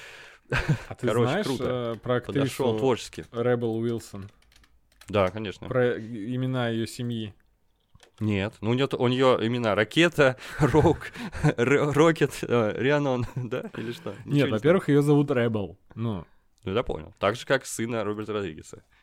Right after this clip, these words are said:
Speaker 2: Или дочь.
Speaker 1: Да, то есть это что-то мятежное, да, такое?
Speaker 2: Да.
Speaker 1: А, э, в общем, ее, блин, не могу найти.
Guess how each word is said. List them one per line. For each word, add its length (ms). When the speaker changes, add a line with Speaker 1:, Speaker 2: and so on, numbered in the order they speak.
Speaker 2:
Или 160
дочь. 340
Speaker 1:
Да, 320
то 120
есть 200
это 580
что-то 300
мятежное, 640
да, 180
такое? 500
Speaker 2:
Да. 340
Speaker 1:
А, 540
э, 260
в 260
общем, 440
ее, 600
блин, 320
не 80
могу 200
найти. 440